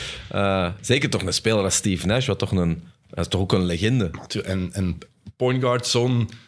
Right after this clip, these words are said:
Speaker 2: een gast die een coach op het veld was.
Speaker 1: Ja, ik vind één ding, wat de shitshow ook is,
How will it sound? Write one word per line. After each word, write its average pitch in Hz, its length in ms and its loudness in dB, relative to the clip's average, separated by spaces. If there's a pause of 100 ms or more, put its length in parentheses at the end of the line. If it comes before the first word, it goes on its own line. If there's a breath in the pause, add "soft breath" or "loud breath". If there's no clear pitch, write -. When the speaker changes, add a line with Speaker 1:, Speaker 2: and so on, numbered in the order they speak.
(140)
Speaker 2:
een 104 100 2
gast 117 260 2
die 110 160 2
een 104 100 0
coach 117 240 2
op - 60 -4
het 98 100 -6
veld 131 220 2
was. 87 280 0 (400 loud breath)
Speaker 1:
Ja, 107 100 2
ik 107 100 0
vind 139 200 0
één 143 260 2
ding, 165 300 0 (340 loud breath)
wat 98 220 0
de - 60 2
shitshow 135 400 2
ook 110 160 0
is, - 360 0